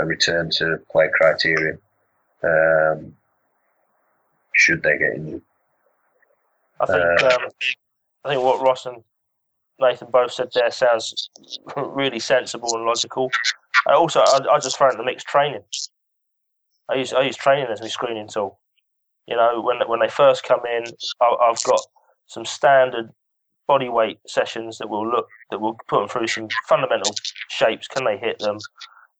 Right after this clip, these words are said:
Speaker 2: And that often, that, I took that from sort of some stuff I saw from, from Al Vermeil, and he's got all your exercises and looking at what, how they're performed and whether that's a weakness in thoracic or whether it's a weakness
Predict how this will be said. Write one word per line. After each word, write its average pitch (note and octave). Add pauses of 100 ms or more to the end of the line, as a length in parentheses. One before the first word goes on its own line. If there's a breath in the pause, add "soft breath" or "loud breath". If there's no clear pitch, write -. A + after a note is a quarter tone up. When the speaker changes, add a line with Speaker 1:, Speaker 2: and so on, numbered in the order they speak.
(120)
Speaker 2:
And B2+
that D3+
often, C3
that, C3+
I C#3
took D3
that D#3
from B2+
sort A2+
of A2
some A#2
stuff -
I A2+
saw B2
from, -
from A2+
Al A#2+
Vermeil, G#2+ (760)
and A#2
he's B2+
got B2 (160)
all D3+
your A#2+
exercises G#2+ (500)
and A2+
looking B2
at A2
what, B2 (100)
how B2+
they're G#2
performed A2
and A2 (300)
whether A#2+
that's A2+
a A2+
weakness A2+
in A2
thoracic B2
or G#2+
whether G#2
it's -
a A2
weakness A2